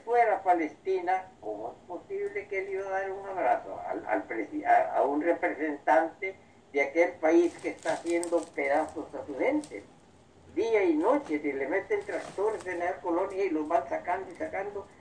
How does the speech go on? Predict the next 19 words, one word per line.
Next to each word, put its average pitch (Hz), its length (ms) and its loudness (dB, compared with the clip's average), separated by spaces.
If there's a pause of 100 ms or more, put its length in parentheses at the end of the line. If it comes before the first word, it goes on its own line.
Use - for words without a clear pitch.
(140)
hasta - 300 -4
que 143 160 -8
quede 175 320 6
solo 185 240 -2
el 165 100 -2
Estado, 175 560 -4
solo 156 280 2
ellos. 123 260 0 (340)
Y 147 200 4
eso 190 200 0
ya 170 180 4
lo 170 160 2
anunció 151 320 -4 (1160)
la 127 80 -2
empresa 151 500 -2
esa, 151 240 -2 (140)
Google, 156 420 -4 (240)
o 110 80 -8
Google. 123 520 -2